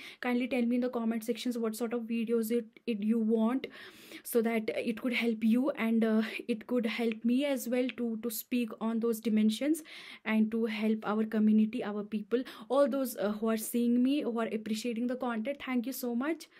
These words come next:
So love you all. Allah Hafiz, take care. And also guys, please make dua for me, you know, if you pray five times a day, please make dua for me. मुझे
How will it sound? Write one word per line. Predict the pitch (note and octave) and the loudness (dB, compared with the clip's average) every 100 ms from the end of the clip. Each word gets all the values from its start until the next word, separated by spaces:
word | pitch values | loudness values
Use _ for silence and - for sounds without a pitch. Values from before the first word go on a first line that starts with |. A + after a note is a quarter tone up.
| - - - - | -20 -20 -20 -12
So | - B3 | 2 6
love | A#3+ B3 A#3 | 6 6 6
you | A3 A3+ | 6 6
all. | G3 G3 A3 - - - _ - - - | 6 4 2 -2 -14 -20 _ -20 -20 0
Allah | C4+ C#4 | 4 4
Hafiz, | C4+ D4+ | 6 4
take | D4+ A3+ | 6 6
care. | C#4+ | 8
And | D4+ | 6
also | D4 C4+ C4+ D#4 | 8 8 8 6
guys, | D4+ C#4+ | 6 4
please | C#4+ C#4 C4 | 4 2 4
make | C4+ A3 | 2 4
dua | A#3+ A#3+ | 4 4
for | A#3 B3+ | 2 0
me, | A#3 A#3 A#3+ | 2 2 2
you | A#3 | 0
know, | A#3 A#3 B3+ - - _ _ _ _ _ - | 0 -2 -6 -12 -20 _ _ _ _ _ -2
if | C4 C4 | 0 4
you | C4+ | 2
pray | C4+ C4+ C#4 | 6 8 8
five | C4+ B3 A#3+ | 4 2 2
times | A#3+ A#3 A3+ | 2 2 4
a | A#3 | 4
day, | A#3 A#3+ | 4 2
please | A#3 B3+ A3 | 0 0 2
make | A#3+ A3 | 0 2
dua | A#3 A#3+ | 2 2
for | A#3 A#3 | 0 2
me. | A3+ | 2
मुझे | A#3 A#3 B3 B3+ | 4 4 4 4